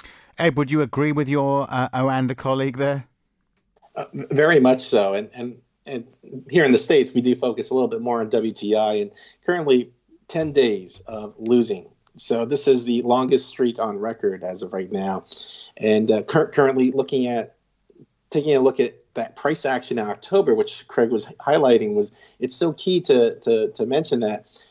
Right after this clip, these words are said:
Speaker 2: the U S sanctions on Iran, that's what really drove W T I up to that seventy-six or Brent to the eighty-five region. And, and now that, you know, we, at the beginning of the week when these sanctions were kicking in and then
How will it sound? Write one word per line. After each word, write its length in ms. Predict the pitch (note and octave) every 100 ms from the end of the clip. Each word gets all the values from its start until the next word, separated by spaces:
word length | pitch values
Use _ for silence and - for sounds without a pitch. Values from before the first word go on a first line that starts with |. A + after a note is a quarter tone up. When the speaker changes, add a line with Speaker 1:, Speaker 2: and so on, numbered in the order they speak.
| _ _ _ _ _ _
Speaker 2:
the 180 | B2 A#2
U 360 | A2+ C3 D#3 F#3
S 140 | -
sanctions 380 | D#3+ D#3+ - C#3+
on 140 | A#2+
Iran, 400 | A2+ A2+ A2+ F#2+
that's 260 | G2 C#3 -
what 160 | C#3+
really 320 | B2+ B2+ A#2 A2
drove 500 | - A#2 A#2+ G2+ - _ _ A2+
W 260 | B2 A#2+
T 220 | A2+ A2+
I 220 | A2+ A2+ A2
up 120 | A#2+
to 100 | -
that 200 | A2+ G#2+
seventy-six 800 | - A2+ A2+ A2 - A#2 A2 -
or 160 | G#2
Brent 300 | G#2 A2+ A2+ G#2+
to 100 | A2
the 280 | G#2+ G2+ -
eighty-five 560 | - A#2 A2+ A#2 A2+ G2+
region. 380 | G#2+ G#2 G#2+ G#2 - - - - _ _
And, 280 | - B2 B2 -
and 380 | B2+ A#2 A#2 - _ -
now 260 | B2+ F3+
that, 300 | G3+ E3 C3+
you 100 | C#3+
know, 160 | C3 A#2+
we, 320 | A#2 A#2+ A#2 - _ - A#2+ - -
at 100 | B2+
the 60 |
beginning 300 | A#2+ B2+ C3+
of 60 | A#2+
the 60 |
week 240 | A#2 D#3 A#2
when 100 | G#2+
these 160 | G#2+
sanctions 320 | - A#2 - A2
were 80 |
kicking 300 | G#2 C3+ -
in 260 | A#2+ B2 A2
and 140 | G#2
then 320 | G#2 G#2 G#2+